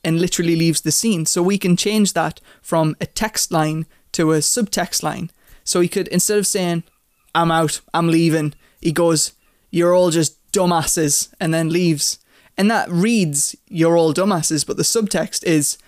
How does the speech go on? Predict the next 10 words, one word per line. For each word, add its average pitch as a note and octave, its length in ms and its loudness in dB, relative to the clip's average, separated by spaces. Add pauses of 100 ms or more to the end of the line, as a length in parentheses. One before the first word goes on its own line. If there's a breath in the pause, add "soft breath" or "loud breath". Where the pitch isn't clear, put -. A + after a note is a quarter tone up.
(360 soft breath)
"This F3 160 -2
is E3 100 -2
a E3+ 80 2
ridiculous D#3 560 -2
situation D#3+ 800 0
and D#3+ 120 0
I'm D3+ 340 0 (480)
exiting - 400 -2
right D3 160 -2
now." D#3 240 -4